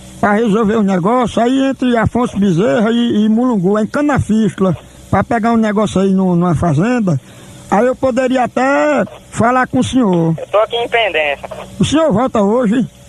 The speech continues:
Speaker 2: Não, não, não. Eu só vou lá pro, pra segunda ou terça.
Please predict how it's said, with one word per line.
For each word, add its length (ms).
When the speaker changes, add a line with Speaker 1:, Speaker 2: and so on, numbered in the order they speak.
Speaker 2:
Não, 360
não, 280
não. 260
Eu 120
só 100
vou 100
lá 160
pro, 840
pra 160
segunda 400
ou 80
terça. 320